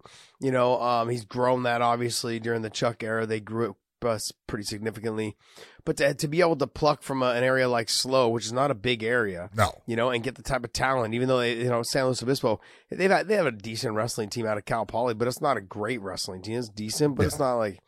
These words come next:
Speaker 1: it's not Iowa. It's not Penn State.
Speaker 2: No, it's
Speaker 1: You know what I
Speaker 2: not.
Speaker 1: mean? Like, <clears throat> and I'm not trying to knock them.
Speaker 2: No,
Speaker 1: It's just,
Speaker 2: not at
Speaker 1: it's the
Speaker 2: all.
Speaker 1: truth.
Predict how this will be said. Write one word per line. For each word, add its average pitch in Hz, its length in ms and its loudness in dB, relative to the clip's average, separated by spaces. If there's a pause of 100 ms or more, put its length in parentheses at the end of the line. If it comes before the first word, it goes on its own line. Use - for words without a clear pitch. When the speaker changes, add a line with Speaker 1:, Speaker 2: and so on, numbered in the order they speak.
(140)
Speaker 1:
it's - 100 -6
not 156 140 0
Iowa. 101 520 0
It's - 140 -8
not 117 220 -4 (160)
Penn 113 180 -8
State. 120 380 -2
Speaker 2:
No, 98 200 0 (100)
it's - 200 -6
Speaker 1:
You 127 60 0
know 131 80 4
what 139 80 2
I 127 40 -2
Speaker 2:
not. 135 120 0
Speaker 1:
mean? 175 140 0
Like, - 280 -4
<clears throat> - 40 -14
and 135 640 -4
I'm 151 100 -2
not 147 160 0
trying 143 180 2
to 120 80 4
knock 120 360 2
them. 151 80 4
Speaker 2:
No, 208 140 12
Speaker 1:
It's 139 100 10
just, 120 80 4
Speaker 2:
not 175 160 10
at 175 40 8
Speaker 1:
it's 165 60 8
the 147 60 10
Speaker 2:
all. 95 100 8
Speaker 1:
truth. 117 400 2